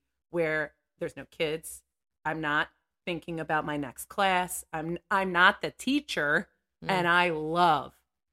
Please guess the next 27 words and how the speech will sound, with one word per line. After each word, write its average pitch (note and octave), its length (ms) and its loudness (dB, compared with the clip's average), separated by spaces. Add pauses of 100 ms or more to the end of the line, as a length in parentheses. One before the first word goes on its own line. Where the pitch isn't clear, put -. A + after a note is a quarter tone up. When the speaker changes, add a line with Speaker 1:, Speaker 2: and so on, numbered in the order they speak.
(200)
Speaker 1:
not D#3+ 420 0
being F3+ 240 0
the G#3+ 80 -6
teacher, E3 460 -10
and F3 120 -6
I F3+ 140 -14
actually G3+ 580 -8
love F3+ 500 -2
not E3+ 340 -4
knowing E3+ 340 -4
what E3+ 120 -4
I'm E3 160 -6
doing. E3 340 -6 (100)
<laughs> - 160 -20
Do C#3 60 -8 (1700)
you B3+ 100 2
know A#3+ 100 4
what A#3+ 100 4
I B3 80 4
mean? A#3+ 320 0 (460)
Speaker 2:
No. A3 140 4
Speaker 1:
I, G#3+ 280 6 (160)
okay. - 280 2 (280)
<laughs> - 300 -8
I A3+ 220 6
love A3 640 2
learning G#3+ 760 -2